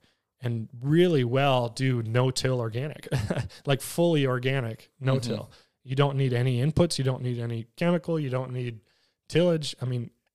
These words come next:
Speaker 1: it's such an efficient, nice system. That's why I love grazing, but <laughs> it's a challenge I was mentioning to you earlier. I just love this farm here because you've got this contiguous land base, and we've got
Speaker 2: Yeah.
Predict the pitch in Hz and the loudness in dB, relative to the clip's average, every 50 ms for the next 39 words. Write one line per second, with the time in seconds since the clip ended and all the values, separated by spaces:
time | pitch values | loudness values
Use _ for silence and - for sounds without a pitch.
0 | _ _ _ _ _ _ _ _ _ - - - - - - 165 165 - - 147 | _ _ _ _ _ _ _ _ _ -12 -6 -4 -2 2 2 2 2 2 0 -2
1 | 135 123 - 156 147 - - - - 135 135 135 127 - - 147 - - 117 127 | -4 -2 -2 -2 -2 -2 -4 -6 -6 -4 -2 -2 -2 -2 -2 -4 -4 -6 -8 -4
2 | - - 185 180 156 143 151 160 143 131 135 147 156 143 120 110 104 110 127 131 | 0 2 2 4 4 4 4 4 4 4 4 6 6 6 4 0 -4 -2 -2 -2
3 | - - 131 - 170 - - - - - - - 139 131 143 - - 160 151 151 | 0 2 2 2 2 0 -4 -8 -14 -14 -12 -10 -8 -6 -2 2 4 4 4 4
4 | 135 127 127 113 143 139 131 - - 147 139 127 123 123 127 135 139 135 123 117 | 4 2 2 4 4 4 4 4 2 2 2 2 2 2 2 4 2 2 2 0
5 | 117 123 120 135 135 131 131 131 135 127 - - - 131 123 131 135 117 127 120 | -2 -2 -4 -2 -2 -2 0 2 2 0 0 0 2 4 4 4 4 4 2 2
6 | 117 113 113 - 127 113 120 113 - 131 117 - - 120 - - 131 123 - 131 | 0 0 0 0 -2 -2 0 0 0 -2 0 0 -2 -2 -2 0 -2 -2 -2 -2
7 | 127 123 113 113 - 131 127 127 131 123 117 113 110 - - 123 120 123 120 131 | -2 -2 -2 -4 -4 -2 -2 -2 0 0 0 -2 -2 -2 -2 -2 -2 -2 0 0
8 | 123 117 107 98 | 2 2 2 0